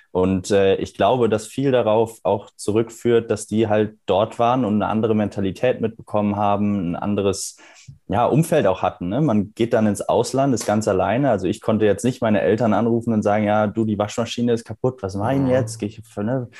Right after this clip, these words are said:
Speaker 1: weiß ich nicht, oder zu welchem Amt muss ich oder wo muss ich das und das beantragen?“ Nee, da bin ich auf mich alleine gestellt
Speaker 2: Ja.
Speaker 1: in, in der großen, weiten Welt und da lernt man schnell,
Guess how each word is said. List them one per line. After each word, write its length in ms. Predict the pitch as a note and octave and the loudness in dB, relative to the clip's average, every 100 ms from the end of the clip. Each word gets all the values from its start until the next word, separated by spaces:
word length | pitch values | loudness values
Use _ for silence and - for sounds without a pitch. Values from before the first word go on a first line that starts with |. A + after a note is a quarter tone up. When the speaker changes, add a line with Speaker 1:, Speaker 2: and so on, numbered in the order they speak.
| - - | -20 -4
Speaker 1:
weiß 160 | G#2+ A#2+ | 0 2
ich 40 | |
nicht, 180 | A#2 A2 | 2 0
oder 220 | F#2+ G2+ | 0 -2
zu 140 | G2+ G#2 | 0 0
welchem 260 | G#2+ G#2+ | 0 0
Amt 340 | - A#2+ D3 - | 0 0 0 0
muss 220 | B2 B2+ | 0 2
ich 220 | B2+ B2 | 0 2
oder 160 | G#2+ G2+ | 0 2
wo 100 | A2+ | 2
muss 160 | A#2 | 2
ich 120 | G#2+ | 0
das 180 | A2 G#2+ | 0 -2
und 80 | G#2 | 0
das 180 | G#2 - | -2 -2
beantragen?“ 720 | G2+ A2+ C3+ - B2+ B2+ B2 - - - | -2 0 -2 0 0 0 -4 -10 -16 -4
Nee, 260 | D3+ A2 - | 0 0 0
da 80 | F#2+ | 0
bin 140 | G#2+ | 2
ich 140 | A#2 | 2
auf 80 | A2 | 0
mich 180 | A2+ G#2+ | 0 0
alleine 320 | F#2 G2 B2+ | 2 2 2
gestellt 560 | C3+ - B2+ C#3+ D#3+ - | -2 0 2 4 2 -2
Speaker 2:
Ja. 60 | |
Speaker 1:
in, 160 | - A2 | 0 0
in 160 | E2+ G#2 | 2 2
der 100 | G#2+ | 2
großen, 320 | A#2 A#2+ B2+ | 0 0 0
weiten 340 | A#2+ B2+ A2+ | 0 0 0
Welt 300 | A2 A#2+ C#3 | 2 2 2
und 80 | G#2+ | 2
da 80 | G2+ | 2
lernt 320 | G2+ A2 B2 | 2 0 0
man 140 | G#2+ | -4
schnell, 500 | G#2+ G#2 A2 A#2+ B2 | -2 0 2 4 2